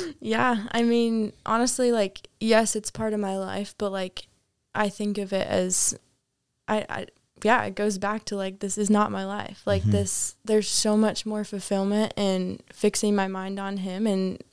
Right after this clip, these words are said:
Speaker 1: I
Speaker 2: Mm.
Speaker 1: think especially being at Bible school and, like, we're submersed in his word,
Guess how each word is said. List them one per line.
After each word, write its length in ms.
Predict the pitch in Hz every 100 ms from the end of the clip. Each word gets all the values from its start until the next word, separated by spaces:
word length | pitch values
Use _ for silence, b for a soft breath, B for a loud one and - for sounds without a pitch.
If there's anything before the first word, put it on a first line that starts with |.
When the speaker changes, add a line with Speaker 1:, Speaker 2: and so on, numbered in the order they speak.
| -
Speaker 1:
I 100 | 202
Speaker 2:
Mm. 40 | 202
Speaker 1:
think 140 | 208
especially 560 | 208 - 208 208 214 202
being 320 | 202 208 202
at 100 | 185
Bible 280 | 196 196 208
school 260 | - 196
and, 80 | 190
like, 240 | 185 180 -
we're 140 | 202
submersed 500 | 190 214 202 196 196
in 100 | 196
his 180 | 196 190
word, 340 | 190 190 196